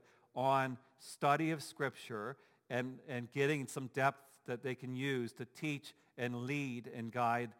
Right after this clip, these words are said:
the church that they were leading. And so the primary focus for me should be, uh, that developmental stuff. But it's not beneath me. You might find me sweeping things at times or cleaning things up or replacing a light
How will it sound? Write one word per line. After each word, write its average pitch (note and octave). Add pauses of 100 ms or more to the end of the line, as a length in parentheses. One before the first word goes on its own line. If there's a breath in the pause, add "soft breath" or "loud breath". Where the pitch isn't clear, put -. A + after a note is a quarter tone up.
(180 soft breath)
the A#2
church C#3+
that B2+
they A2
were A2+
leading. D#3+ (360 soft breath)
And A#2+
so C3+
the B2+
primary E3+
focus C#3+
for C3+
me D3
should A3
be, A#2 (380 soft breath)
uh, B2 (800)
that C#3+
developmental C3
stuff. - (500 soft breath)
But C3+
it's E3
not G#3
beneath F3
me. C3+
You C#3
might F#3+
find F#3+
me C#3
sweeping C3+
things A2+
at A2+
times A2
or G#2
cleaning A#2
things G#2
up G#2
or F#2+
replacing G#2+
a G2+
light G#2